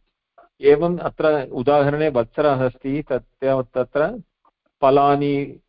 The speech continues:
कडिगा, होरा, प्रहर, दिनं, सप्ताहं, पक्ष, मास, वत्सरः इत्यादि उपयुज्य, कालोपाधिं रूपेण सु-, उपयुज्य,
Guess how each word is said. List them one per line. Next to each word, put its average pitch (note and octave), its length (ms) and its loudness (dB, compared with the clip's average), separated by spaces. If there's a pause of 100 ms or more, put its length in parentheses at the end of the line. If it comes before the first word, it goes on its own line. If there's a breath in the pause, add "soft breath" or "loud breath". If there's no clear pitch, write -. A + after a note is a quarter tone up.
(120)
कडिगा, B2 600 0 (100)
होरा, C3+ 460 2
प्रहर, B2 520 0
दिनं, A#2+ 440 -4
सप्ताहं, A#2+ 840 -4
पक्ष, - 280 -8
मास, A2 460 -2
वत्सरः A#2 680 0
इत्यादि A#2+ 720 -2 (640)
उपयुज्य, D3 680 2
कालोपाधिं C3+ 1000 0
रूपेण C3+ 420 0
सु-, A#2 220 -8
उपयुज्य, A#2+ 720 -4